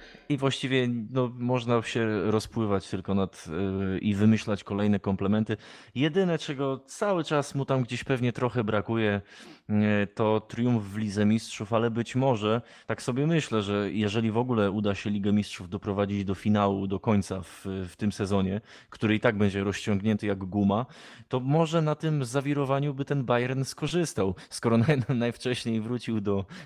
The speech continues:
do gry i jest już taki bardziej, e, otrzaskany z, z, z ligą.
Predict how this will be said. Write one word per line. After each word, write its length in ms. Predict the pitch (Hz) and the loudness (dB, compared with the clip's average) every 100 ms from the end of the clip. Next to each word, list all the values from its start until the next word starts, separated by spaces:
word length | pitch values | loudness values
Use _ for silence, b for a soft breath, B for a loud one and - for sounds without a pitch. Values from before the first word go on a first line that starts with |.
| - | -4
do 160 | 104 | -2
gry 300 | 101 110 117 | 0 2 2
i 60 | 113 | 2
jest 260 | 107 - 110 | -2 -2 -8
już 160 | - | -6
taki 240 | 113 - 104 | -6 -6 0
bardziej, 460 | 113 101 104 98 B B B | 0 0 -4 -6 B B B
e, 300 | 98 101 101 | 2 2 2
otrzaskany 720 | 117 - 117 104 117 107 101 | 0 0 -2 -2 0 0 0
z, 220 | 92 - - 101 98 98 98 | -2 -8 -4 -2 0 0 -2
z, 220 | 92 - - 101 98 | -6 -10 -6 -6 -4
z 120 | - | -4
ligą. 380 | 110 107 101 110 | -2 0 2 2